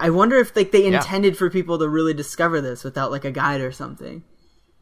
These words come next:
Speaker 2: Well, they did have it in the intro. I think that was, they did for have intend people to find it, but, I mean, that was before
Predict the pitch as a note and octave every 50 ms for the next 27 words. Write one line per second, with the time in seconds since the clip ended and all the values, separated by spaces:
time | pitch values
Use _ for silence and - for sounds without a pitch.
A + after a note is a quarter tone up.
0 | _ _ _ _ _ _ _ _ _ - C#3 C#3+ E3 D#3+ C#3+ G#3 A3+ - D#3 E3+
1 | F3+ F#3 F#3 D3+ G#2 A#2 A2+ G#2 - - G#2+ A2+ - - - F#2 E2+ E2+ F2 -
2 | - D3 B2+ - - G2+ G#2 G2+ - G2 F#2+ - - - - - G2 F#2 G2 F#2
3 | F2 F2 - F#2+ F#2+ G2 G2 G2 - - - - D#2 F#2+ F#2 F#2 D#2+ F2 E2+ -
4 | - G2 F#2 F#2+ F2 - - - - - - F2+ F2 F#2+ G#2+ A#2 - - - C2
5 | E2 F#2+ G2 A2 D3+ G3+ D3 - - - - - - - A#2 A2+ G#2+ G2+ -